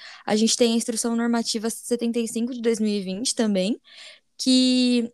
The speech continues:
ela entra, né, como um complemento à R D C,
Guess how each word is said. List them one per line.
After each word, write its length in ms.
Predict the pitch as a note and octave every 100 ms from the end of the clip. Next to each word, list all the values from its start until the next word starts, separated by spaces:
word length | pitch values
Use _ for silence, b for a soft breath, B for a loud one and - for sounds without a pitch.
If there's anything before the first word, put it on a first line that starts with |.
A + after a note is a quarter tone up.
| - -
ela 460 | A3+ A#3 B3 B3 - A3
entra, 380 | A#3+ D4+ D#4+ C4
né, 180 | A#3+ B3+
como 240 | C4+ B3+
um 300 | C4 C4 C4
complemento 800 | B3+ C4 D4+ F4+ C#4 A#3+ A#3+ A3
à 20 |
R 160 | G#3+ G#3
D 160 | G3
C, 340 | G3+ - F3+